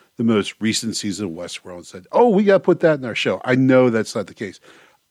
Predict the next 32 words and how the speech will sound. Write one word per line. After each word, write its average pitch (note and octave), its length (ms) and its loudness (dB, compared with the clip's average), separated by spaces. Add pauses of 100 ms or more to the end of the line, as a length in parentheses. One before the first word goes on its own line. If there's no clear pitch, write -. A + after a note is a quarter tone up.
I E3 160 4
just D#3 320 -4
can't, C3+ 420 2
like, B2+ 260 0
when C3+ 180 -2
I B2+ 100 2
saw D#3+ 380 0
those D#3 280 4
bees, A2 540 -2
man, G2 340 -10 (300)
that C#3 200 0
just - 320 -2
triggered D#3 480 2
me A2+ 360 2
like A2 400 -6
the A2+ 120 -2
flies B2 600 2
in A2 360 -2
the A2 100 -8
last A2 320 -2
season A2 260 -6
of G2+ 80 -4
Westworld. F#2+ 640 -6 (560)
It G#2 80 -6
was G#2 180 -4
just, - 260 -8
like, F#2+ 420 -10 (460)
so, A#2+ 800 2 (1800)
it's D#3+ 320 -2
not, A3+ 160 0
like, D#3+ 300 0 (280)
icky. G3+ 540 0